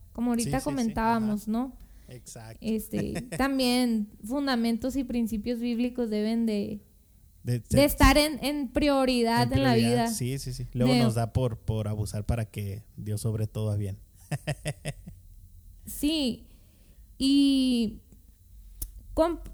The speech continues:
Speaker 1: comparto la misma perspectiva respecto, respecto a ese asunto. Y, pero, ¿sabes? Sabemos que Dios hace que todas las cosas cooperen para bien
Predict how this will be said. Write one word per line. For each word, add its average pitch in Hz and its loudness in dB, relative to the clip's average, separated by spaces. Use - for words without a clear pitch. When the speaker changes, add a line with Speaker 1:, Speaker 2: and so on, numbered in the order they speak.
Speaker 1:
comparto 339 2
la 415 2
misma 302 -2
perspectiva 302 2
respecto, 240 -2
respecto 247 -4
a 233 2
ese 247 0
asunto. 302 -2
Y, 302 4
pero, 359 6
¿sabes? 339 2
Sabemos 302 0
que 262 2
Dios 262 0
hace 254 -2
que 254 0
todas 277 0
las 320 0
cosas 262 -2
cooperen 240 -2
para 233 2
bien 294 -4